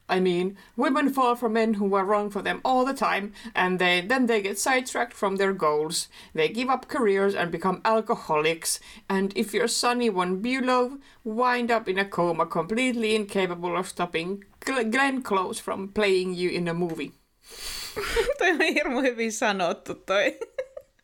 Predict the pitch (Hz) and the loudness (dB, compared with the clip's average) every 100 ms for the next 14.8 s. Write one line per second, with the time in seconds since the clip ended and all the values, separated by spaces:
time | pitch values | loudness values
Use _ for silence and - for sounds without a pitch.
0 | _ _ _ _ _ _ 240 _ _ - | _ _ _ _ _ _ -20 _ _ -6
1 | - - - 226 214 - 190 190 190 180 | -6 -4 -4 -4 -4 -4 -4 0 0 0
2 | 190 - 165 175 175 160 - 214 - - | -2 -2 -2 -2 -2 -2 -2 -4 -4 -2
3 | 240 - 226 233 226 208 175 170 - - | -4 -6 -4 -4 -2 0 0 -2 -8 -4
4 | - - 381 381 - 539 - 247 185 - | -2 0 -2 -4 -10 -10 -4 -4 -4 -4
5 | 175 151 147 165 - 185 - 190 208 - | -2 0 0 -2 0 -2 -4 -6 -6 -6
6 | 226 294 - _ - 160 151 175 214 226 | -4 -8 -8 _ -4 -4 -2 -4 -4 -6
7 | 254 - _ _ - 202 180 180 190 190 | -8 -8 _ _ -6 -2 0 0 0 -2
8 | 156 156 156 147 - - 226 190 - - | -2 0 0 0 -4 -8 -8 -8 -2 2
9 | 320 202 196 262 247 202 208 220 214 196 | 2 0 -2 0 0 -2 0 0 2 2
10 | 202 233 - 277 277 320 - - - - | 0 -2 -2 -2 -2 -4 -6 -20 -20 -20
11 | - _ _ _ - 247 240 240 269 240 | -20 _ _ _ -4 -2 -2 -4 -4 -2
12 | 220 - 240 196 170 185 196 202 214 233 | -4 0 0 0 -2 -4 -4 -4 -4 -2
13 | 226 - 233 220 175 165 160 175 156 139 | -2 -2 -2 -4 -8 -6 -6 -6 -4 -4
14 | 165 - 156 160 147 - - | -6 -6 -4 -2 -4 -6 -10